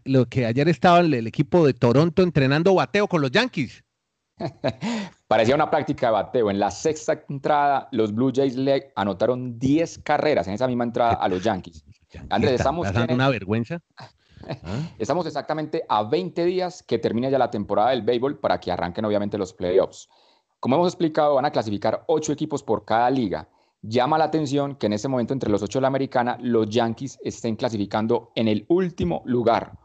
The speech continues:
Speaker 2: octavos. Y eso daría que se enfrentaran, si llegan a clasificar de octavos, al primero de la Liga Americana, que son los Rays de Tampa.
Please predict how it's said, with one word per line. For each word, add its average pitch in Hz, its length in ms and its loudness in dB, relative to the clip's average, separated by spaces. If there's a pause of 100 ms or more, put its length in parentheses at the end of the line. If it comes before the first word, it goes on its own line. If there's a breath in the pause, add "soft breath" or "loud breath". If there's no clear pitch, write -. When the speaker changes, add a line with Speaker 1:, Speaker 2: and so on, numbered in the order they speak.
(160)
Speaker 2:
octavos. 95 800 -2 (560)
Y 180 440 0
eso 156 560 0
daría 110 500 2
que 123 100 -8
se 127 60 -6
enfrentaran, 120 520 -2
si - 160 -8
llegan 90 220 -2
a 107 80 -2
clasificar 92 440 -6
de 110 60 0
octavos, 101 540 -2 (280)
al 110 260 2
primero 104 300 2
de 123 60 2
la 113 180 0 (100)
Liga 113 260 0
Americana, 131 520 -2
que 107 120 -4
son 98 300 -4 (320 soft breath)
los 123 220 2
Rays 123 260 2
de 120 100 2
Tampa. 107 500 -4